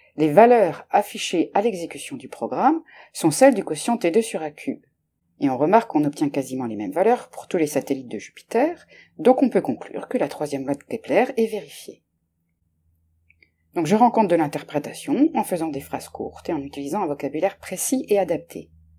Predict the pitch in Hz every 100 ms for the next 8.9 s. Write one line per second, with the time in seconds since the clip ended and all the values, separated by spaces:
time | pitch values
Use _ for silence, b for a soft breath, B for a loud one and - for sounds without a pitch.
0 | _ _ _ _ _ _ _ _ _ -
1 | 156 160 214 285 294 220 190 - 180 143
2 | 143 147 160 208 147 135 123 - 143 247
3 | 349 b b b - 240 277 220 185 160
4 | 165 190 170 - 139 190 - 143 127 -
5 | 220 165 - 175 127 - - 196 254 b
6 | b - 143 - 254 160 143 - 269 -
7 | - - 294 254 - 185 147 226 - -
8 | - 170 220 165 147 143 - -